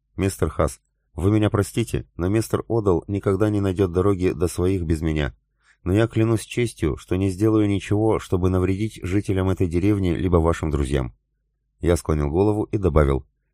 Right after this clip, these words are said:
«Присоединяюсь к обещанию моего друга». «Ну что ж», пожал плечами Хас, «как у нас говорят, вольному воля. А когда вы собираетесь уходить?» Томми чуть поклонился и ответил: «Думаю, завтра с раннего утра я буду более или менее в порядке,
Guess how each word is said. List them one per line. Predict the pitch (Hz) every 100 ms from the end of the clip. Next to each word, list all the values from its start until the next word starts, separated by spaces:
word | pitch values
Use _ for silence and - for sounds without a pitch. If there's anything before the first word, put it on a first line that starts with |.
| -
«Присоединяюсь | 98 95 90 82 90 107 110
к | 98
обещанию | 87 - 87 95 92
моего | 85 73
друга». | 76 67 69 65 _ _ _ _ _ _ _
«Ну | 82 92
что | - 69
ж», | - _ _ _
пожал | 73 71 67
плечами | 73 71 67
Хас, | 67 65 - _ _ _ _ _
«как | - 101
у | 110
нас | 101 92
говорят, | 95 92 98 107 -
вольному | 92 95 92 98 95
воля. | 82 82 73 _ _ _ _
А | 76
когда | 80 87 113
вы |
собираетесь | 113 110 107 107 107 104
уходить?» | 95 98 95 95 _ _ _ _ _ _ _ _ _
Томми | 113 127 123
чуть | - 113
поклонился | 104 - 98 113 123 107
и | 92
ответил: | 90 80 73 60 - _ _ _ _ _ _
«Думаю, | 87 101 98 87
завтра | 87 113 113 85
с | 90
раннего | 92 90 87
утра | 87 101 113 95
я | 71 90
буду | 95 92
более | 87 107 104 101
или | 92
менее | 90 92 95
в | 90
порядке, | - 90 69 -